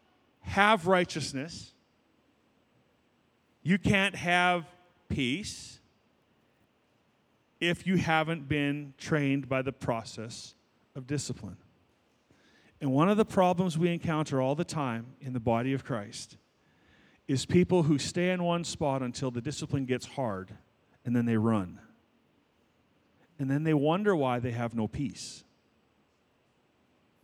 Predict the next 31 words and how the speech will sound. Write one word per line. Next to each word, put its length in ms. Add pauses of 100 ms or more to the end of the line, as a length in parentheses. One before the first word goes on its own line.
(500)
Can 100
I 60
just 200
read 220
this 160
for 240
you 160
again 300
this 180
morning 300
so 120
you 220
understand 760 (360)
that 140
this 200
is, 160
in 140
fact, 480
the 100
living 600 (260)
Word 240
of 160
God 360
that 100
speaks 400
into 220
every 240
part 240
of 100
our 100
life? 540